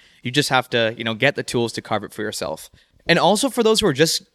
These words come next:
getting started out, the power of compound interest is seriously the eighth wonder of the world. I think it was Albert <laughs> Einstein who said that. But just looking at Justin and myself's numbers, I mean, if you're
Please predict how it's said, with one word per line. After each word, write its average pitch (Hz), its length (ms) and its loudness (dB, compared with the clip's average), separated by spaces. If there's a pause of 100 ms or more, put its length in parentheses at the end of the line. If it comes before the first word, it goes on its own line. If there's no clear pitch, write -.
(140)
getting 165 160 2
started 156 340 2
out, 123 300 2
the 147 80 -4
power 202 340 0
of 208 120 0
compound 160 320 0
interest 131 340 -2
is 147 120 0
seriously 180 520 2
the - 160 -2
eighth 135 220 2
wonder 120 200 -2
of 110 100 -2
the 110 80 -4
world. 95 240 -2
I 98 40 -4
think 160 220 -2
it 180 40 4
was 175 160 0
Albert 135 240 2
<laughs> 131 60 0
Einstein 123 420 2
who 123 140 -4
said 123 240 0
that. 110 220 4 (420)
But 139 260 0 (220)
just 165 180 2
looking 202 280 2
at 127 120 2
Justin 156 420 0
and 131 160 -4
myself's 131 420 0
numbers, 135 360 2
I 123 60 2
mean, 123 280 0
if - 160 -6
you're 131 120 0